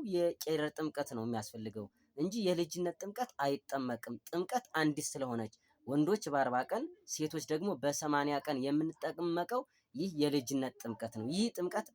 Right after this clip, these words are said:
አይ-፣ አይደገምም። ጥምቀት አንዲት ናት። ነገር ግን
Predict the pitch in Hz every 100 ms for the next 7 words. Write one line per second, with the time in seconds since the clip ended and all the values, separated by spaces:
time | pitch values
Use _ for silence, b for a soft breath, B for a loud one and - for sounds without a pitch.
0 | - 139 139 147 143 - 143 147 - 151
1 | 110 151 196 254 - 156 147 143 131 113
2 | 113 101 _ _ _ 127 139 156 160 254